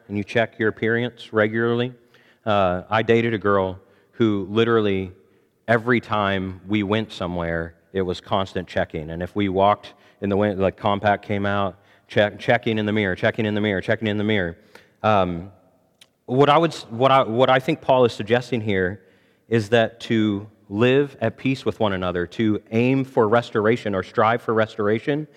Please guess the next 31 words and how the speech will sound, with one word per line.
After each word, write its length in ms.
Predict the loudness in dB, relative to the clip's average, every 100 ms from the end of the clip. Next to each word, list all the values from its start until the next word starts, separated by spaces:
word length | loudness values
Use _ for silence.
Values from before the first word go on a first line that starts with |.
| -20 -4
and 100 | -2
to 80 | 2
build 240 | 4 4
each 160 | 4 0
other 240 | 0 2
up 160 | 2 0
and 80 | -4
encourage 440 | -4 0 0 0
one 160 | 0 0
another 260 | 2 2
means 380 | 2 2 0 -4 -14 -12 0
we're 120 | 2
gonna 140 | 2
have 220 | 0 -2 0
to, 300 | 0 0 -6 -4
we're 180 | 0
gonna 120 | 0 -2
have 160 | -2
to 220 | -2 -2 -4 -20 _ _ _ _ -2
have 200 | 0 2
a 40 |
lifestyle 500 | 2 2 2 0 0
change. 500 | -2 -6 -8 -16 -20 _ _ 0
A 80 | 4
lifestyle 500 | 4 4 2 2 2
change 300 | -2 -4 0
that 120 | 0
involves 320 | 2 2 2
constantly 800 | 0 0 0 0 -4 0 -2 -2 -6 _ _
examining 680 | -2 0 0 2 0 0 0
ourselves 680 | -4 -2 -2 0 -2 -6